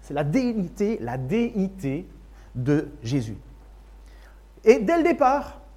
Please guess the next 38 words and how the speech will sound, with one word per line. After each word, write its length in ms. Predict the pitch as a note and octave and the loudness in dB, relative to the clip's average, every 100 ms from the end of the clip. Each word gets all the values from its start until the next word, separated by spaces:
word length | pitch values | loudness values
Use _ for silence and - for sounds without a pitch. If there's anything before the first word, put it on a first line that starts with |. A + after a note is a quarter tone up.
| - - | -18 -4
lorsqu'il 380 | A#3+ - B3+ G3+ | -4 -2 -4 0
commence, 640 | A3+ G#3+ C#4 C#4+ - - - - - - - - - | 0 0 -2 -4 -12 -20 -20 -20 -20 -20 -20 -20 -8
il 160 | F#3+ F3+ | -4 -2
dit, « 280 | E3 B3+ - | 0 -2 0
Au 80 | G#3 | -2
commencement 800 | A3+ A#3+ A3 A3 G3+ G#3+ B3+ B3+ - - - - - | 0 0 0 -2 -2 -2 -2 -6 -16 -20 -20 -8 0
était 400 | G3+ G#3 G#3 G#3+ | 0 2 0 0
celui 520 | - G3 F3+ F#3 G3+ | 0 0 2 -2 -4
qui 220 | - E3+ | -2 0
est 200 | F3 F#3 | 0 -2
la 140 | D3 | -4
parole 420 | C#3+ E3+ E3+ F#3 D3 | -4 -2 0 0 2
de 100 | E3 | 0
Dieu. » 300 | A#2 B2+ A2+ - - - - - | 0 -6 -10 -16 -20 -20 -12 -2
Il 160 | G3 | 0
était 300 | G3+ A3 A3 | 2 2 2
avec 280 | B3 G#3 E3+ | 0 0 -2
Dieu 280 | C3+ E3+ F3 | -4 -6 -4
et 140 | F3 F3 | -4 0
il 80 | |
était 220 | E3 E3+ E3 | -2 -2 -2
lui-même 500 | D#3+ G3+ F3+ D#3+ D3 | 0 0 0 -2 -4
Dieu. 240 | A#2 A2+ G#2 - - - | -6 -12 -14 -20 -20 -10
Dès 120 | G3+ E4+ | -2 0
le 80 | |
début 240 | E4 D4+ D4+ | 2 2 -2
de 40 | |
son 160 | D4 C4+ | -2 -2
évangile, 460 | A#3+ A#3 E3 B2+ A#2+ - - - - - | -2 -2 -4 -6 -8 -18 -20 -20 -20 -10
il 180 | F3 D#3 | -4 -2
dit 140 | F3+ | -2
clairement, « 380 | E3 G3 G3 B3 | 0 -2 -2 -4
Jésus 240 | G3+ G#3+ | -2 -2
est 40 | C#4 | -2
Dieu. 140 | D4+ E4 - - - - - | -4 -6 -14 -20 -20 -20 -16
Jésus 320 | - G#3 B3 | -10 -6 -6
est 40 | |
Dieu. » 180 | F3+ F3 | -6 -10